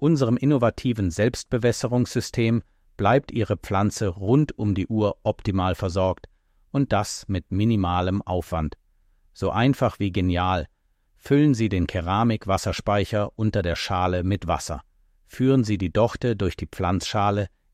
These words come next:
in den Wassertank. Lehnen Sie sich zurück und lassen Sie die Magie geschehen. Der Docht sorgt für eine gleichmäßige Feuchtigkeitsversorgung direkt in den Wurzelbereich.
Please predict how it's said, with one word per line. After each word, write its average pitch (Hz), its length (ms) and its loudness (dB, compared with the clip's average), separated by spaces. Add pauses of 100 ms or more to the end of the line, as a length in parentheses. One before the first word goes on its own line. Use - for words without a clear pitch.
in 113 160 2
den 107 200 0
Wassertank. 78 640 -4 (580)
Lehnen 135 320 4
Sie 117 120 0
sich 101 220 -4
zurück - 440 -2 (120)
und 104 160 -2
lassen 117 320 2
Sie 104 120 -2
die 92 120 0
Magie 92 360 0
geschehen. 113 460 -2 (600)
Der 90 120 -2
Docht - 440 0 (160)
sorgt - 360 0
für 113 140 -4
eine 85 240 -2
gleichmäßige 107 920 0
Feuchtigkeitsversorgung 95 1400 0 (380)
direkt 113 420 0
in 113 160 -2
den 107 200 0
Wurzelbereich. 78 800 -4